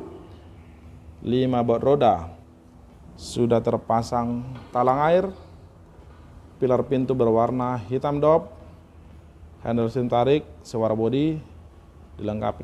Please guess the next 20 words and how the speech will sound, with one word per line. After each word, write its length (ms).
dengan 640
smart 400
entry 260
di 80
sudut 160
sini. 380
Ini 160
ada 480
gantungan, 800
kontrol 320
A 160
C 160
sisi 240
belakang, 720
power 240
outlet, 320
A 240
C 240
tiga 320
baris, 720